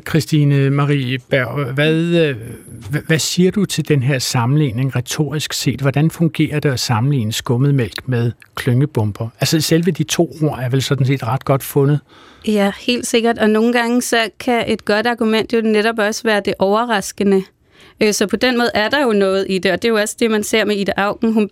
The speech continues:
Speaker 2: hun bliver jo overrasket, som du også siger, Fie. Men s-,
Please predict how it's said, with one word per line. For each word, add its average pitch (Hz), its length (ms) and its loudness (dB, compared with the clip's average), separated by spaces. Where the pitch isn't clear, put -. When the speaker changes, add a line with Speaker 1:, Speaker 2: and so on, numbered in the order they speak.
Speaker 2:
hun 208 220 2
bliver 240 260 2
jo 247 80 0
overrasket, 202 560 0
som 190 140 0
du 208 160 2
også 196 200 -2
siger, 214 320 -2
Fie. 202 340 0
Men 196 220 2
s-, - 160 -8